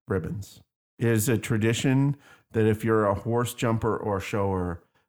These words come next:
that you, uh, put all your ribbons in one room, either on one wall or hanging from the ceiling. I've been in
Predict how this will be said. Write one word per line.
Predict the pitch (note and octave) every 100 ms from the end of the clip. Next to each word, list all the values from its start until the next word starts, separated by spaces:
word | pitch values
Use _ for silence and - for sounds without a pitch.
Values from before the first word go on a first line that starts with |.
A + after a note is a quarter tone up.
| _
that | G#2+ G2
you, | G#2 G#2+ G#2+ G2+ F#2+ - _ _ _ _ -
uh, | F2 E2
put | - B2+ A#2+
all | - G#2 A2
your | G#2+
ribbons | G#2 G#2 G#2 G2+ F#2+
in | - E3+ G2
one | G#2 G#2
room, | G#2+ G2+ G2+ G2 F#2+ - - _ -
either | G#2 A2 A2+ G#2+
on | G2+ G2+
one | G2 G2+
wall | G2+ G2+ G2 -
or | G2 F#2+ F#2
hanging | G#2 G2 G2+ G2
from | F2+ -
the | G2
ceiling. | F2+ E2+ F#2+ - -
I've | G2 G2
been | G#2+
in | G2 G2